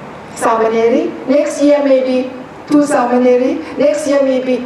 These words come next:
four Samaneri. Sikhamana, then Bhikkhuni. Bhikkhuni. Here, these three, three Sikhamana, three Sikhamana. Next year, by this time, there will already become Bhikkhuni. एक, दो,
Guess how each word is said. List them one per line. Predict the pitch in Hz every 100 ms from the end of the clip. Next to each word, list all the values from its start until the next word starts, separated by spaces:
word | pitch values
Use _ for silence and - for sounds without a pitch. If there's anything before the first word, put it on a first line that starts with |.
| -
four | 247 247
Samaneri. | 247 233 214 220 226 226 233 247 -
Sikhamana, | - 294 294 294 254 226 226 226 -
then | 294 277
Bhikkhuni. | 254 226 190 151 143 - - - - - - -
Bhikkhuni. | 208 214 185 175 - -
Here, | 294 311 302 - - - -
these | 285 294 294 285
three, | 285 294 - -
three | - 294 285
Sikhamana, | 277 254 262 226 180 170 - - - - - -
three | 262 269
Sikhamana. | 262 220 190 180 185 185 - - -
Next | 240 254 294 - -
year, | 311 262 247 - - -
by | 392 247
this | 285 311
time, | 269 254 226 175 170 - - -
there | 240 233
will | 240 240
already | 233 240 262 277
become | 269 269 254
Bhikkhuni. | 320 320 339 294 - - - - - - -
एक, | 494 480 466
दो, | 453